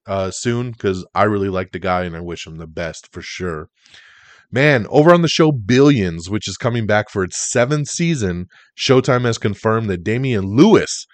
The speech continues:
will be returning in his role of Bobby, A K A Axe, in the Showtime financial drama. Uh, I really like the show Billions. I,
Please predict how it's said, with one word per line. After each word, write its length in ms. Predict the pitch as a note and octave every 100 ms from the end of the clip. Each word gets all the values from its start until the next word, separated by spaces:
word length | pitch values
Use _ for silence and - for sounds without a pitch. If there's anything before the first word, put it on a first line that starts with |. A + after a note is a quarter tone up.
| _ _ _
will 140 | G#2+ A2
be 180 | A2+ A2
returning 640 | G#2 G2 A#2+ A#2+ A#2 A2+
in 120 | G#2+
his 200 | A2 F#2+
role 320 | G2 G2+ G2
of 100 | F#2 E2+ _
Bobby, 540 | G#2+ A2+ G#2+ G2 F#2+
A 140 | E2+ G2+
K 400 | - G2 F#2+ F2+
A 60 | -
Axe, 520 | A2 G#2 F#2 - - - _ _ _
in 240 | G#2 A#2+ A#2+
the 80 |
Showtime 760 | G#2+ - G2 G2+ G2+ F#2 F#2+ F2+
financial 600 | F2+ F2+ F#2 F2+ - F2+
drama. 560 | E2+ F2 F2 E2 D#2+ D#2+ _ - _ _
Uh, 300 | F#2+ G2+ -
I 180 | A2 D3
really 260 | D#3+ C#3+ B2+
like 160 | B2 -
the 60 |
show 220 | - B2+
Billions. 560 | A#2 A2 A#2 A#2+ A#2+ A2
I, 260 | G#2 G#2+